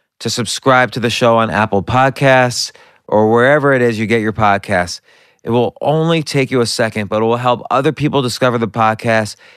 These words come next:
And my goal is to share this great content with as many people as possible.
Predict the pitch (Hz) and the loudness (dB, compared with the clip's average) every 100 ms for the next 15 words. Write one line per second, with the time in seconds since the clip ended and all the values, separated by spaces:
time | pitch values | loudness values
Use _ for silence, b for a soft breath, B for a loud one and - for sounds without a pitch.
0 | b _ 120 127 143 151 143 131 107 - | b _ -4 0 0 0 2 2 0 -6
1 | 113 - 120 107 104 - 120 127 - 117 | -6 -2 -2 -2 -6 -4 -2 -2 -2 -4
2 | 107 113 104 - 104 95 107 113 113 110 | -2 -4 -6 -6 -8 -4 -2 0 0 -2
3 | 110 - 101 98 90 87 - 90 85 | -6 -2 -2 -2 -2 -2 -4 -4 -6